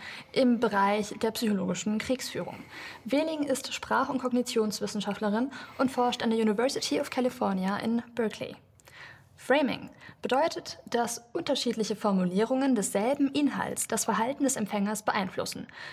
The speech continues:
Dadurch können politische Debatten von vornherein gelenkt werden.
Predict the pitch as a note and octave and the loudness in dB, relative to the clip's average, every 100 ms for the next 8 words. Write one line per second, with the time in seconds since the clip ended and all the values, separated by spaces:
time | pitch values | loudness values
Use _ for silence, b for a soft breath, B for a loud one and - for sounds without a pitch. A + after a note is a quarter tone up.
0 | B - B3 D#4 E3+ A3 - - A#3 A3+ | B 2 4 6 4 -2 -6 0 2 2
1 | A#3+ C#4+ D4 C#4 B3+ A#3 - A#3+ A#3 A3 | 2 0 -2 -2 0 0 0 0 0 -4
2 | - A#3+ A#3 G3 F#3+ G3+ B3 C4 B3 F#3 | 0 0 2 2 2 0 0 0 0 0
3 | - - - | -4 -4 -4